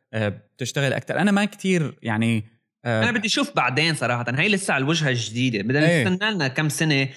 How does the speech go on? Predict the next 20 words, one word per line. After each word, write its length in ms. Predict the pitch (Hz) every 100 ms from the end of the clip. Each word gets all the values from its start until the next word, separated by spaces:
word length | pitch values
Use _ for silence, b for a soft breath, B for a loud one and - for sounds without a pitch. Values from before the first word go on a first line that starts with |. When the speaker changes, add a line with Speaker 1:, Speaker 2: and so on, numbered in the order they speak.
| B -
Speaker 2:
لحتى 300 | 131 139 139
نشوف 260 | 127 165
شو 160 | - 147
بدهم 220 | 139 120
يطلعوا. 440 | 135 135 104 92 143
Speaker 1:
بالنسبة 280 | 156 180
Speaker 2:
بس 120 | 202 170
Speaker 1:
لهم 140 | 202
Speaker 2:
إذا 100 | 220
Speaker 1:
كله 140 | 208
Speaker 2:
كانوا 140 | 208 202
Speaker 1:
متعلق 420 | 160 165 185 175
بإنه 220 | 135 139
العالم 300 | 135 135 147
تشتري 380 | 131 - 139 120 - _ 127
أو 140 | 127
لا، 320 | 123 127 - _ _
يعني 260 | 110 107 -
بالأخير. 300 | - 127 - -
Speaker 2:
أه، 140 | 160